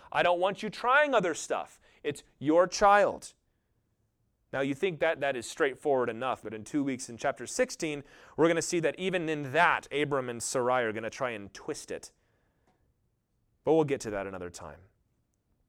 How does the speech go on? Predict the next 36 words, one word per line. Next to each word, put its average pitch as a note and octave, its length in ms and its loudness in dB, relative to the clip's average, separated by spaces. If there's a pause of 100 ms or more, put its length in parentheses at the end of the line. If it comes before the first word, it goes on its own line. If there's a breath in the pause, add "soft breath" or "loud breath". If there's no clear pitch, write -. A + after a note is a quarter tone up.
(920)
And C3 120 -4
in C#3+ 100 -2
order D#3+ 200 4
to C3+ 80 -2
give C#3 180 -2
him C3+ 120 -6
a, G#2+ 220 -4
a A2+ 120 -8
visual B2 480 -6
aid, A2 280 -10
you G2 120 -14
could G#2 160 -14
say, G#2 200 -8
God B2 300 -2
says, A2 200 -8
"Go - 120 -2
outside," G2 560 -6 (480)
which D3 140 -14
is F3+ 80 -10
interesting A#2+ 440 -10
because A2+ 280 -12
that B2+ 120 -10
means C3 220 -16
he C#3 100 -8
was A2+ 160 -10
inside D3 560 -8
his - 140 -16
tent G2 260 -12
having G2+ 300 -12
this - 300 -16 (400 soft breath)
vision. A2 480 -8 (1800)
And A2 100 -14
he - 20 -14
says, B2+ 80 -12
"Go E3 160 0
outside." C3+ 520 -4